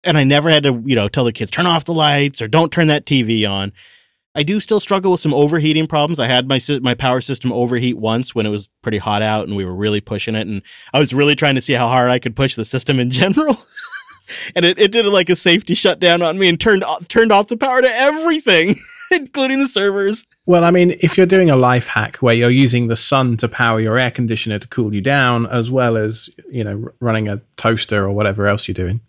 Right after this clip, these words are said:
Speaker 1: Yeah, it's, it's a bit of a, it's a bit of one of those situations where when you have that much sun, it creates enough heat that you need to run the air conditioning, and you end up trying to balance it all out. Um, and I was really pushing it. Oh, and we'd been driving.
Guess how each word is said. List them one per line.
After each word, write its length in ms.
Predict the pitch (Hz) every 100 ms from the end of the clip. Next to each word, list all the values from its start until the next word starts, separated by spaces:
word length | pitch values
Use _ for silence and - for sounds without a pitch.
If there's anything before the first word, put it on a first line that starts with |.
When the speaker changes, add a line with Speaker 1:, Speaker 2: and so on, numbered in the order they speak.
| _
Speaker 1:
Yeah, 220 | 147 135 123
it's, 280 | 185 208
it's 220 | - 190 185
a 60 |
bit 180 | 160 202
of 140 | 180
a, 240 | 160 131 120
it's 220 | 151 -
a 40 | 151
bit 200 | 170 196
of 80 |
one 100 | 185
of 60 | 165
those 120 | 147
situations 440 | 160 139 147 147 135
where 100 | 127
when 140 | 123
you 60 | 123
have 400 | 147 143 113 101
that 200 | 123 147
much 240 | 139 -
sun, 360 | - 127 143 170
it 140 | 113
creates 500 | - 139 123 127 147
enough 220 | 143 135 -
heat 220 | 135 135
that 100 | -
you 80 | 117
need 160 | 135
to 60 | 127
run 120 | 131
the 120 | 113
air 140 | 110 135
conditioning, 500 | 147 151 143 165 160
and 160 | 135
you 120 | 156 151
end 240 | 151 156
up 140 | 143
trying 220 | - 139 127
to 60 |
balance 380 | 101 117 151 160
it 80 | 131
all 200 | 131 117
out. 260 | 117 170 - - - - - 123
Um, 220 | 127 123
and 140 | 131
I 80 | 156
was 220 | 147 92
really 220 | 139 139
pushing 300 | 131 156 151
it. 120 | 120 -
Oh, 200 | 185 185
and 100 | 147
we'd 160 | 170 127
been 140 | 127
driving. 580 | 120 143 170 131 95